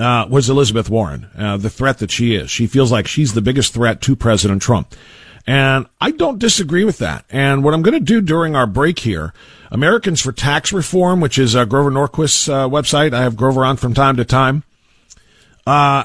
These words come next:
has this wonderful link, and I'm gonna put it on my social media during the break here in just a minute. And find me at, uh, Frantz Radio on Twitter, Facebook, and Parler, F R A N T Z, Frantz Radio, all one word, no spaces, no underscores.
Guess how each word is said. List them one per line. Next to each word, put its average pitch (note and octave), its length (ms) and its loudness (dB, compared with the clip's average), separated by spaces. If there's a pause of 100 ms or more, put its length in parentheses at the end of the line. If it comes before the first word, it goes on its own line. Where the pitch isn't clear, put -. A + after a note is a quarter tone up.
has D3+ 260 0
this D3+ 180 -2
wonderful F3 460 0
link, B2 260 0
and A#2 160 -2
I'm C3 120 -2
gonna D3+ 140 0
put D#3 180 0
it D3 80 0
on D3 100 0
my D#3 120 -2
social D3+ 360 0
media B2 260 2
during C3 280 0
the C3+ 60 2
break A#2+ 280 2
here A2+ 220 2
in A2+ 60 0
just A2+ 140 0
a B2+ 60 0
minute. G#2 300 0 (420)
And G#2+ 220 -2
find B2+ 240 0
me C3 120 2
at, A#2 220 2
uh, G#2+ 240 4
Frantz B2+ 400 -2
Radio G#2 380 2
on G#2 180 0
Twitter, A#2+ 240 2
Facebook, A#2 500 0
and A2 120 0
Parler, G#2 400 2
F B2 220 0
R B2+ 200 4
A B2 220 2
N A#2+ 180 2
T B2 240 4
Z, G2 240 2
Frantz A2+ 640 0
Radio, G2+ 440 4
all G2+ 100 4
one A2+ 160 4
word, F2+ 240 2
no G2 80 0
spaces, F2 460 0
no F#2+ 140 4
underscores. D#2 380 -2